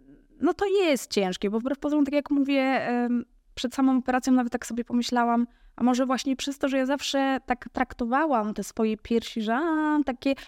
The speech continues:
zawsze miałam do nich jakieś, e, e, wiecie, pretensje, nie? Że nie takie duże albo,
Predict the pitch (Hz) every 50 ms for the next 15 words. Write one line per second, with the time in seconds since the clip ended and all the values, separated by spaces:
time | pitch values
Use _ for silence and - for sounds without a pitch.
0 | - _ _ - 349 - - 330 311 294 294 277 254 247 247 269 262 254 240 226
1 | 240 - - 226 202 - - 214 190 151 165 202 202 - - 131 135 - - 107
2 | - - - - _ - - - - 202 208 240 196 - 190 - - 233 233 -
3 | 220 233 220 190 160 - - - 160 165 180 196 233 269 247 220 196 196 226 220
4 | 226 - - - 269 233 196 180 202 214 240 247 240 202 190 208 202 196 185 190
5 | 190 196 190 190 202 208 208 208